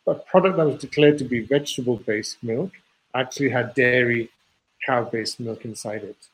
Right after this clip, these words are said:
These changes in the production process can be daily. It can be based on a shift. And when this happens, so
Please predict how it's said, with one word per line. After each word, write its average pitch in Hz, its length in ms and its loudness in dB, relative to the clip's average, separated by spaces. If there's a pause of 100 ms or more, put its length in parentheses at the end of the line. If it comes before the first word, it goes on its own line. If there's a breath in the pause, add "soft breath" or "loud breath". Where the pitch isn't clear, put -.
(320)
These 196 300 4
changes 170 600 4
in 139 140 2
the 143 80 4
production 143 520 0
process 147 460 6
can 127 260 -4
be 127 260 2 (280)
daily. 131 540 4
It 139 160 -2
can 143 120 0
be 135 120 4
based 135 400 2
on 123 120 -4
a 120 40 -4
shift. - 600 -2 (680)
And 147 120 2
when 180 180 8
this 202 220 6
happens, 151 560 0
so 131 300 4